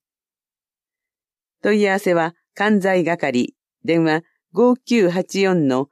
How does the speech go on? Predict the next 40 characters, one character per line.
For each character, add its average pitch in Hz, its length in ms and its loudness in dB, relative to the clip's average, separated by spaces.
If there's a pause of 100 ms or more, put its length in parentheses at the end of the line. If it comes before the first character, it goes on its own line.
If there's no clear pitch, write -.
(240)
二 269 260 2
八 240 320 0
零 165 220 2
七 165 260 0
番 120 220 -2
で 135 140 0
す。 - 200 -18 (2250)
次 214 200 0
に、 196 220 -2 (380)
練 220 280 2
馬 240 160 4
区 160 320 0
食 220 360 0
育 294 220 2
推 269 240 0
進 254 300 2
ネ 226 100 4
ッ 226 120 -2
ト 220 160 0
ワ 220 140 2
ー 220 40 -4
ク - 140 -14
会 208 260 0
議 147 160 2
の 127 240 0 (240)
委 269 100 2
員 226 340 4
を 123 80 0
募 127 140 -2
集。 131 400 0 (1200)
食 262 360 0
育 269 280 2
を 254 40 4
推 240 220 0
進 233 280 0
す 226 120 -4
る 226 120 0
た 214 140 0
め 202 120 2
の 131 220 0